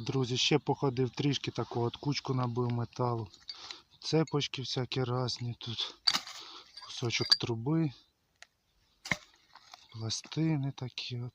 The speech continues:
такої товщини. Ще пластини. Така пластина такої товщини. От поїлки язичок.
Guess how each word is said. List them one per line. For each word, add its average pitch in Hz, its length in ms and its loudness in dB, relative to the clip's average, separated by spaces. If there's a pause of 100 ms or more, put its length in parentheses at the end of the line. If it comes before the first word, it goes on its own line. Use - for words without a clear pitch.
такої 120 420 -4
товщини. 117 720 -6 (1080)
Ще - 400 2
пластини. 123 840 -6 (1080)
Така 135 300 -2
пластина 120 760 -6 (540)
такої - 420 -10
товщини. 113 680 -8 (1600)
От 117 240 -6
поїлки 127 640 0
язичок. 120 840 -4